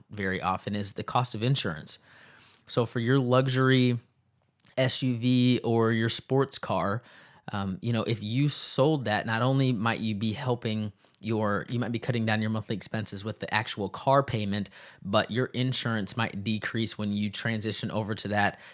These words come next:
you know, economy sedan. Um, it might decrease by a lot,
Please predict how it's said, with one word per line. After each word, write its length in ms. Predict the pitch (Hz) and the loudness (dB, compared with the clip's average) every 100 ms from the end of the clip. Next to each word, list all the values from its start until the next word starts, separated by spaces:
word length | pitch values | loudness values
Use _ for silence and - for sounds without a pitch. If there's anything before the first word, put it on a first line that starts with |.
| - | -12
you 100 | 101 | -6
know, 260 | 95 90 95 _ _ _ - | -4 -4 -8 _ _ _ -8
economy 580 | 113 - - 117 117 110 | -6 -2 2 2 2 2
sedan. 640 | - 113 98 113 92 76 - _ _ _ _ _ _ - | 0 0 2 2 0 -4 -8 _ _ _ _ _ _ -14
Um, 120 | - 92 | -12 -8
it 140 | 113 | -4
might 240 | 117 110 104 | -2 -2 -2
decrease 420 | 117 113 120 113 | -2 -2 -6 -4
by 200 | 117 120 | -2 0
a 180 | 117 110 | 2 0
lot, 560 | 95 107 127 - - | 0 0 -2 -2 -8